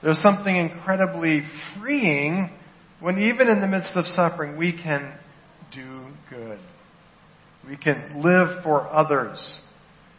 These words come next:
We can stop thinking only about my problems, and we can love other people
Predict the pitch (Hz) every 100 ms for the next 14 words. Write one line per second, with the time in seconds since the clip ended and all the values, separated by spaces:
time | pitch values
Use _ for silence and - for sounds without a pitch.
0 | _ 147 156 175 151 - 190 185 180 190
1 | 180 175 165 165 180 180 160 156 139 143
2 | 160 165 165 131 131 135 143 - - -
3 | - - 135 139 160 160 156 151 139 127
4 | - - - _ - 143 143 175 147 143
5 | 143 147 143 - 165 156 147 120 -